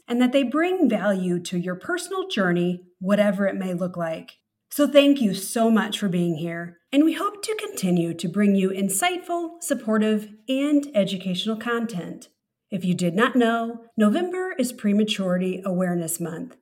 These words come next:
and we just celebrated World Prematurity Day on November seventeenth. During this month, we bring more awareness to all of the premature infants born each and every day,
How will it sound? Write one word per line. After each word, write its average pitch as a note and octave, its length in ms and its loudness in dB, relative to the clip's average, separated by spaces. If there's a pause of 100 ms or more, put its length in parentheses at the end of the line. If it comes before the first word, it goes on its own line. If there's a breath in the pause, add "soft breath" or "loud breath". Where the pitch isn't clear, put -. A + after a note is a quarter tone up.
(140)
and A#3 180 2
we B3 160 6
just C#4 420 4
celebrated F3+ 840 -2
World G3 640 0
Prematurity G3 720 0
Day E3 440 -8 (140)
on A3 100 2
November G3+ 460 2
seventeenth. F3 680 -6 (320)
During G4+ 260 -2
this G#4 240 -2
month, E3+ 380 -2 (100)
we F4+ 200 0
bring F#4+ 360 -4
more F#4 200 -2
awareness G3 680 0
to - 280 -10
all C#4 340 0
of D4 60 -4
the D#4 80 -4
premature A#3+ 540 2
infants F3+ 480 -6
born F#3 440 -4
each D4+ 560 -2
and C#4 240 0
every G#3 420 0
day, E3+ 580 -6